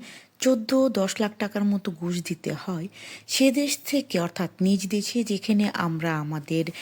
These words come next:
নিজের যোগ্যতা অনুযায়ী মূল্যায়ন পাই না, চাকরি পাই না, কেনই বা ইউরোপের দেশ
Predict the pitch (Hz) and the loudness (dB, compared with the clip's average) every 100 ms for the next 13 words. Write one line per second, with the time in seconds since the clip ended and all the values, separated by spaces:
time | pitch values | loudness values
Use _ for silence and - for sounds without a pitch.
0 | - - - 180 175 190 180 190 175 170 | -14 -10 0 0 2 0 2 0 0 0
1 | 214 208 208 202 190 175 165 180 175 - | 0 0 0 -2 0 0 2 2 2 -2
2 | - - 165 165 160 156 - 180 185 170 | -14 -6 0 2 2 -2 -2 0 2 0
3 | 151 202 - - - 196 - 214 214 156 | -2 -4 -10 -10 -4 -4 -2 -2 -2 -4
4 | 147 147 165 247 - - _ _ - 240 | -4 -4 -4 -6 -12 -20 _ _ 2 4
5 | 285 262 294 285 208 220 220 220 240 - | 6 6 2 2 2 4 4 4 4 4
6 | 180 175 202 | 2 2 0